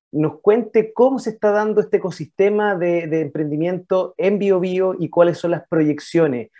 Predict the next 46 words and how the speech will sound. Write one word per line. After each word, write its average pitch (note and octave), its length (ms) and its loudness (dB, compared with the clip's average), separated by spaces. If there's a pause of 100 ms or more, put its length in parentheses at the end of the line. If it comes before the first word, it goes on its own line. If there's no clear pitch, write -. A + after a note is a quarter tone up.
(200)
Así C3 200 -4
que D3+ 80 2
vamos D#3+ 240 2
a D3 40 2
tener, D#3+ 400 2 (420)
vamos D3+ 260 4
a C#3+ 40 2
tener D3+ 240 4
a D3+ 40 4
David D3+ 300 2
Fernández, E3 680 -2
que C3+ 140 -4
ustedes C#3+ 300 6
ya D3 80 6
lo D3 60 8
vieron D3+ 180 4
en D3+ 40 0
nuestras D3 320 2
redes, D3+ 320 2
en C#3 160 -4
nuestras C#3+ 320 -6
redes D3 200 4
sociales, D#3+ 560 0
así D#3 120 -2
que D3 200 2 (220)
en C#3+ 220 2
breve F#3 520 2
ya D#3 180 4
estará D#3 320 0
con D3+ 120 0
nosotros D#3 360 0
y D#3 40 -2
nos D3+ 140 -2
va D3 60 -2
a - 20 -10
estar D3 200 -4
contando D#3+ 680 2 (320)
cómo E3+ 240 2
es E3 120 2
este E3+ 120 -2
ecosistema E3 800 -2
tan F3 180 2
particular D#3 800 2
que D#3 220 2
es C3 100 -8
de D3+ 280 2